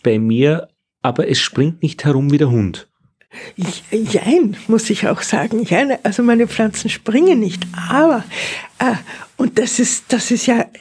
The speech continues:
Speaker 2: sehr unheimlich, nicht? Die Pflanzen spüren einen, bin ich überzeugt. Ich habe im Botanischen Garten in Dublin mal eine Pflanze illustriert, die, eine Orchidee, die also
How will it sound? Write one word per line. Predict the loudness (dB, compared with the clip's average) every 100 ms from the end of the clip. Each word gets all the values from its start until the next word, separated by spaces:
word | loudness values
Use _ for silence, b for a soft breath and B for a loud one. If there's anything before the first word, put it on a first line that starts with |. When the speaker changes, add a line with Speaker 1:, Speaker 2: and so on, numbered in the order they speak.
| _ -18 -18 _ -2
Speaker 2:
sehr | 0 2 2
unheimlich, | 2 2 2 2 -2 -2
nicht? | -4 -6
Die | -8
Pflanzen | -12 -2 0 0 0 -2
spüren | -4 0 4 4 4 0
einen, | -4 -8 -12 -14 _ _ b b -20 -6
bin | -4
ich | -4 -4
überzeugt. | -4 -2 -2 -4 -6 -12 -16 B B B B B -4
Ich | -4 0
habe | -2 -2 -2
im | 2 4 4 2 0
Botanischen | -2 0 0 0 0
Garten | 0 0 0 2
in | 2 2
Dublin | -4 -2 0 2 2 0
mal | 2 2
eine | 0 -2 -4
Pflanze | -4 -4 -4 -2 0 0 -2
illustriert, | -2 0 -2 -6 -8 -2 0 -2 -6 -20 _ _ _ _ _ _ _ _ _ -16 B B B B 0
die, | 4 4 4 2
eine | 2 2
Orchidee, | 0 -2 -4 0 2 2
die | 2 2
also | 4 2 0 0 -2